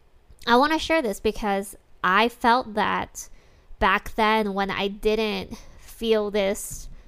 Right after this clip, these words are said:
like, fullness, like, living to the fullness in the way that I do now, I was stressing a lot. Like, I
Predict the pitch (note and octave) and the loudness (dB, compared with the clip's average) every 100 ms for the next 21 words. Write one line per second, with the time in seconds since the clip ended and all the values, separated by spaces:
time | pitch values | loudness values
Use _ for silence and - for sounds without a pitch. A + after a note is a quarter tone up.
0 | - - - G3+ F#3 E3+ - - - - | -20 -20 -8 -2 -2 -2 -8 -16 -18 0
1 | A#3+ A#3+ A#3+ G3+ - - - G3+ F#3+ G3+ | 6 6 6 0 -4 -8 -6 -4 -2 0
2 | G#3 G3 G3+ G#3 G3 F#3 G#3 G#3 G3+ F#3+ | 0 -2 -6 -8 -10 -10 -6 -4 -4 -6
3 | F#3 G3 - - - - - - G#3 G3+ | -6 -6 -10 -18 -20 -8 -4 -2 -2 0
4 | G3+ F#3+ - F3+ G3+ F#3+ F#3+ G#3 F#3+ - | 0 0 -2 -4 -4 -4 -4 -2 0 -2
5 | - G#3 D#4 D4+ - - F#3+ - F#3+ F3+ | 0 0 2 -2 -4 -6 -8 -6 -12 -10
6 | E3+ F3+ E3+ - F#3+ F#3 - G3 G3+ G#3 | -8 -6 -6 -6 -6 -6 -4 -2 0 0
7 | G#3 | -2